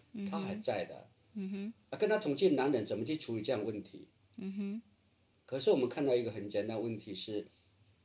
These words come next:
Speaker 2: 跟他同居的男人叫他回去跟李光辉在一起。
Speaker 1: 嗯哼。
Speaker 2: 李光辉呢，给他一笔钱，给他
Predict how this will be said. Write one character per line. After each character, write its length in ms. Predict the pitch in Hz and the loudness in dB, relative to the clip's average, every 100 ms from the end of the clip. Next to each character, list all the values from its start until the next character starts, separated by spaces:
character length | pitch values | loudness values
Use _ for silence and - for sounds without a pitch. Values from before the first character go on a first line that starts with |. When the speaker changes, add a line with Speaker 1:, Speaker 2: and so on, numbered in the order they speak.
| _ - _ _ - - | _ -20 _ _ -20 -4
Speaker 2:
跟 100 | 131 | 0
他 120 | 147 | 0
同 180 | 147 113 | 0 -2
居 160 | 143 123 | 0 0
的 60 | |
男 120 | 107 | 0
人 140 | 107 95 | -2 -2
叫 140 | 110 | -4
他 100 | 107 | -4
回 140 | 98 92 | -6 -6
去 120 | 98 | -8
跟 160 | 101 | -8
李 80 | 92 | -8
光 220 | - 87 | -6 -8
辉 100 | 87 | -6
在 220 | 85 85 80 | -10 -10 -10
一 60 | |
起。 160 | - - _ _ _ _ _ | -12 -12 _ _ _ _ _
Speaker 1:
嗯 180 | 185 185 | -6 -4
哼。 180 | 185 185 | -4 0
Speaker 2:
李 20 | |
光 200 | 151 143 | 2 4
辉 160 | 147 135 | 4 4
呢， 240 | 117 107 | 2 0
给 160 | - 104 | -2 -2
他 160 | 110 | -2
一 100 | - | -4
笔 180 | 127 104 | -8 -4
钱， 240 | - 90 | -4 -4
给 160 | - 87 | -6 -8
他 360 | 85 98 98 | -6 -6 -8